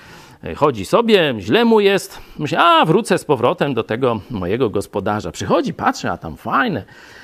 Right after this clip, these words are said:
ten człowiek w dobrej kondycji, przyozdobiony, pachnący, wy-, wymiecione, wszystko, no to bierze jeszcze tam siedmiu gorszych kolegów i stan tego człowieka, przychodzą i stan tego człowieka jest gorszy niż wcześniej.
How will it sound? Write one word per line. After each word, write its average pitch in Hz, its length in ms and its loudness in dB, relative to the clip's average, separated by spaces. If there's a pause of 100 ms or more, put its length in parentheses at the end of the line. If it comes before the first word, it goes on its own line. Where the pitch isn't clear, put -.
(120)
ten - 160 -8
człowiek 156 340 0
w 113 60 -8
dobrej 147 360 2
kondycji, 107 580 -2
przyozdobiony, 120 800 0
pachnący, 196 680 0
wy-, 107 540 0
wymiecione, 127 760 0
wszystko, - 380 -4
no 214 100 4
to 175 140 -2
bierze 156 360 0
jeszcze 120 280 -6
tam 113 280 -4
siedmiu 117 420 -2 (540)
gorszych 117 600 0
kolegów 170 560 0
i 165 60 -2
stan 156 320 0
tego 131 240 0
człowieka, 113 300 0
przychodzą 156 540 0 (220)
i 175 180 -6
stan 135 320 -2
tego 127 220 -2
człowieka 120 280 -4
jest 107 140 -4
gorszy 107 340 -4
niż 92 180 -10
wcześniej. - 580 -16